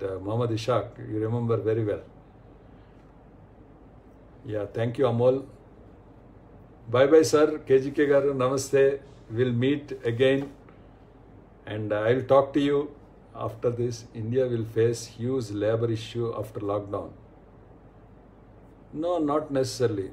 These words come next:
Thank you, Subramaniam. I hope it is helpful to all of us and let us utilize what we have got.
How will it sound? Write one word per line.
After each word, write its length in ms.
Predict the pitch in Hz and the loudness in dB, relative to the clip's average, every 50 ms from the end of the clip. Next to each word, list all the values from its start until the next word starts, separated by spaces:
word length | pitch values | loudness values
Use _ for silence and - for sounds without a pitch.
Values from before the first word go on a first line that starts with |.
| - - | -8 -6
Thank 240 | 117 123 135 131 156 | -4 -4 -2 -2 -2
you, 60 | 151 | -2
Subramaniam. 640 | 131 - 135 131 131 135 135 131 135 135 131 123 120 - - - - - - - - - - - - - - - - - - - - - - - - - - - - - - - - - - - - - - - - - | -2 0 -2 -2 -2 0 0 0 0 0 -2 -4 -6 -10 -14 -20 -20 -20 -20 -20 -20 -20 -20 -20 -20 -20 -20 -20 -20 -20 -20 -20 -20 -20 -20 -20 -20 -20 -20 -20 -20 -20 -20 -20 -20 -20 -20 -20 -20 -20 -20 -20 -20 -10
I 120 | - 110 110 | -4 -4 -2
hope 360 | - 120 139 135 - - 131 | 0 2 0 0 0 -2 -4
it 120 | 123 113 | -4 -4
is 160 | 127 120 110 98 | -4 -6 -4 0
helpful 540 | 104 123 - - - - 135 135 139 143 - - - - - | 0 0 0 -2 -2 0 0 0 0 -2 -8 -16 -18 -8 -4
to 100 | 131 123 | 0 2
all 220 | 117 117 123 131 | 2 4 4 2
of 160 | 127 120 - | 2 2 2
us 320 | 127 127 127 - - - - - - - - - - - - - - - - - - - - | 0 0 0 -2 -8 -18 -20 -20 -20 -20 -20 -20 -20 -20 -20 -20 -20 -20 -20 -20 -20 -16 -10
and 180 | 113 110 107 | -8 -4 -2
let 160 | 113 113 110 135 | -2 0 0 0
us 140 | 131 117 | -2 0
utilize 580 | 110 117 113 127 127 123 120 113 - - - - - - - - - 101 | -2 -4 0 2 2 2 2 2 -2 -8 -12 -14 -18 -20 -20 -18 -10 -6
what 260 | 101 113 117 - - | -4 -4 -4 -4 -4
we 80 | 120 110 | -4 -2
have 180 | 107 110 101 - | -2 -2 -4 -2
got. 360 | 110 110 113 113 - - | -2 0 0 -2 -4 -10